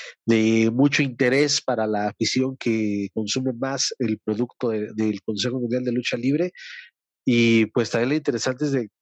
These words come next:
qué, qué, cómo lo van a llevar a cabo, ¿no? O sea, ya se dio la noticia, pero pues desde luego así a detalle no hay mucho. Y llama la atención también porque puede ser, y ojalá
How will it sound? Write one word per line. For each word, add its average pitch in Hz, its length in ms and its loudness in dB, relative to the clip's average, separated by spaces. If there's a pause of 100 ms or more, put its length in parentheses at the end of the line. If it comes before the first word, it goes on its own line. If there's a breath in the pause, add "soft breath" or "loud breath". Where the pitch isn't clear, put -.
(100)
qué, 135 480 -2
qué, 135 340 -2
cómo 160 220 0
lo 147 100 0
van 147 160 -2
a 156 40 0
llevar 147 180 0
a 135 80 -2
cabo, 160 240 -2
¿no? 147 80 -2
O 156 80 0
sea, 143 140 -4
ya 160 100 0
se 175 120 0
dio 175 100 2
la 180 80 0
noticia, 165 380 -2
pero 123 280 -2 (100)
pues 113 160 -2
desde 113 200 -2
luego 135 300 -2 (260)
así 127 320 0
a 131 100 -4
detalle 135 480 -4 (460 loud breath)
no 139 160 0
hay 139 140 -2
mucho. 139 440 -2 (420 loud breath)
Y 123 720 2
llama 165 320 0
la 143 200 -2
atención 120 520 -4
también 151 440 -2
porque 120 640 -2 (200)
puede 139 380 0
ser, 151 500 -2
y 120 140 2
ojalá 110 560 -2